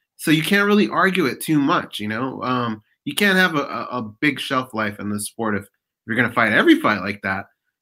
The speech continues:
But boy, is it scary to know that wherever you are in that fight with Charles Oliveira, he can hurt you. He can put a hurting on you. I mean, that's Justin Gaethje, for crying out loud.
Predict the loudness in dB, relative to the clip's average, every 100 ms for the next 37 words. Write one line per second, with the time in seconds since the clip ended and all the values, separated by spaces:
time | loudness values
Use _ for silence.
0 | _ -2 0 0 -4 -14 -4 0 2 2
1 | -2 -6 -8 -2 0 2 0 -2 -2 -2
2 | -4 -4 -2 0 0 0 -2 0 0 2
3 | 2 2 0 -4 -4 -2 0 -2 -6 _
4 | _ _ -10 -6 0 0 0 -4 -4 -2
5 | 0 0 -2 -8 _ _ _ -10 -8 -6
6 | -4 -4 -2 -4 -4 -8 -10 -14 _ -10
7 | -6 -4 -4 0 0 2 2 2 0 -2
8 | -2 -2 -2 -2 -2 -6 -6 -4 -4 -2
9 | 0 0 -2 -10 -10 -6 -4 -2 -4 -8
10 | -12